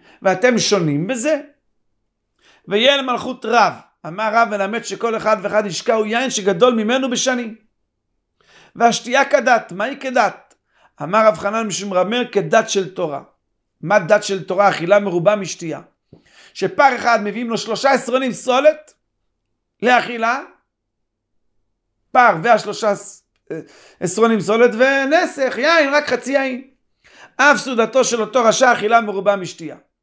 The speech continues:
כתוב, "אין אונס", אמר רבי אלעזר מלמד, שכל אחד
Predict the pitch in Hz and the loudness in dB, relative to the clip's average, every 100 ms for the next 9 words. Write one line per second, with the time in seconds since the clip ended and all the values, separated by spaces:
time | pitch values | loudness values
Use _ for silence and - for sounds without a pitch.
0 | _ _ _ _ _ _ _ _ _ _ | _ _ _ _ _ _ _ _ _ _
1 | _ _ - - 269 247 - 277 349 349 | _ _ -16 -8 -6 -6 0 2 2 0
2 | 269 269 294 240 - - 170 175 269 226 | -2 0 0 -2 -8 -12 -10 -6 -2 0
3 | 214 247 214 196 247 214 233 233 214 214 | 0 0 0 -2 -2 -2 -2 -4 -2 -2
4 | 208 180 240 | 0 2 2